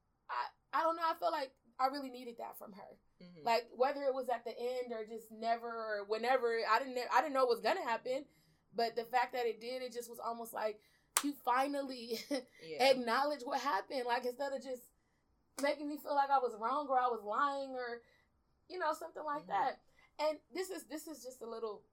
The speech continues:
Speaker 1: backstory, but my dad, he is definitely a piece of work.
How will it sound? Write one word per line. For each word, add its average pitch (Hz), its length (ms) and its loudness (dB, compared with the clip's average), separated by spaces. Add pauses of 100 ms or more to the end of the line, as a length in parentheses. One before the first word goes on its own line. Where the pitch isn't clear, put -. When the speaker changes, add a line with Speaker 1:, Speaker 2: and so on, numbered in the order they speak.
Speaker 1:
backstory, 202 680 -4
but 190 260 -2 (1300)
my 294 300 2
dad, 285 320 8
he 302 160 -4
is 247 200 -4
definitely 214 520 -4
a - 120 -12
piece 220 200 -12
of 180 120 -14
work. 180 280 -10